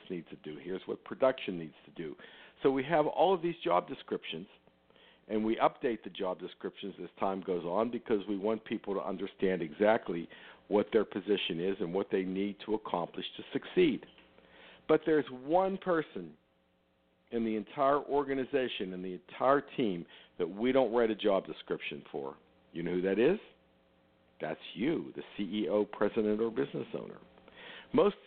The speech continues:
C E Os, presidents, and business owners don't give it any thought. They just show up and do stuff every single day. But we really need to understand exactly what your role is in your business. And, of course, if we want a business,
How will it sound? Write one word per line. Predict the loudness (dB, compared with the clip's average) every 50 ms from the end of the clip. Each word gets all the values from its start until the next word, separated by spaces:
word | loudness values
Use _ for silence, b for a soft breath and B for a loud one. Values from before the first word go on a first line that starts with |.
| -20 -14 -10
C | -8
E | -6 -4 -4 -2 0 0
Os, | 0 0 -2 -4 -6 -2
presidents, | -2 -2 -2 -2 -2 -2 -4 -4 -4 -6
and | -6 -6 0
business | 2 2 2 2 0 -2 0 0
owners | -2 -2 -2 -2 -4 -4 -4
don't | -4 -6 -2 -2
give | -2 -2 -2
it | -2
any | -4 -6 -8 -12 -8 -6
thought. | -4 -4 -4 -6
They | -8 -8
just | -4 -2 -2 0 2 2
show | 2 4 4 4
up | 2 2 0 -6
and | -6 -6
do | -8 -10 -10 -6 -2
stuff | 0 0 0 0 -4
every | -6 -6 -6 -10 -12 -8
single | -10 -8 -6 -6 -6
day. | -6 -4 -4 -4 -4 -6 B B B B B B B B B 2
But | 2 2 2
we | 4 4 4 4 4 0 -2 -6
really | -6 -2 0 0 2 2 2 2 2
need | 2 0 0 0 0 -2 -4 -6
to | -8 -4 -2
understand | -2 -2 -2 -2 -6 -8 -8 -6 0 2 4 4 4 2 0
exactly | -4 -6 -6 0 2 4 4 4 2 0 -2 -2 -2
what | 0 2 4 4 2 2 -2
your | -6 0 2 4 4 4 4
role | 2 4 6 8 8 8 6 4 2
is | 0 0 0 -2 -2 -2
in | 0 0 2 2
your | 2 2 2 4
business. | 6 4 4 4 2 -4 -6 -8 -10 -14 -20 -20 _ _ _ _ _ _ _ _ _ _ _ _ _ _ _ _ _ b b b b -4
And, | 2 2 2
of | 2 4
course, | 4 2 2 2
if | 0 -2 0 -2
we | -2 -4 -2
want | -4 -4 0 2 4 4 4 2
a | 0
business, | -2 -4 -6 -6 -8 -10 -12 -12 -12